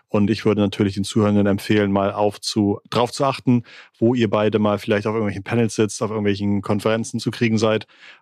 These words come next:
Oft habe ich zu dem Thema Cybersecurity schon das Gefühl, da werden natürlich wahnsinnige, äh,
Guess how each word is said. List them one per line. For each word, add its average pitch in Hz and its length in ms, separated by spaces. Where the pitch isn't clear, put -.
Oft 131 220
habe 135 80
ich 120 80
zu - 140
dem 120 100
Thema 120 240
Cybersecurity 113 640
schon 123 160
das 113 140
Gefühl, 117 420
da 107 160
werden 107 180
natürlich 107 440
wahnsinnige, 113 720
äh, 104 320